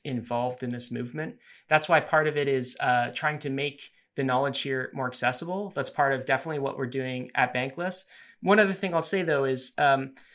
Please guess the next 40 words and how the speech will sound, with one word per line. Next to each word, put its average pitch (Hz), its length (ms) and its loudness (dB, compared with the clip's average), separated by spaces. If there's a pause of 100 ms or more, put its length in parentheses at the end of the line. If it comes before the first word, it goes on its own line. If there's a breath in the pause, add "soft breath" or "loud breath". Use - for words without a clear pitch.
(220 soft breath)
you 196 120 2
know, 160 240 4 (520)
I 185 60 8
think 233 200 4
the 226 100 4
reality 170 460 8
is 143 240 2
it's - 240 -2
not 160 280 2
going 151 200 -4
to 143 100 -8
be 143 200 -4
optimally 131 460 0
accessible 120 760 -2 (160)
right 123 240 -4
now 95 360 -2 (140)
in 123 120 -2
day 117 160 -2
one 107 300 -4
for - 280 -6
every 120 220 -2
community. 117 600 -10 (200)
But 165 220 2
the 143 80 4
hope 185 420 0
is - 460 -4 (220 soft breath)
that 151 240 0
just 202 260 4
like 175 220 2
the 160 120 -4
internet, 110 460 -2 (140)
which 151 240 -6
was, 135 360 -2
you 151 120 -6
know, 123 80 -4
created 143 360 -2
in 123 240 -4
university 170 540 0
campuses 147 800 -2 (160)
with, 135 260 -6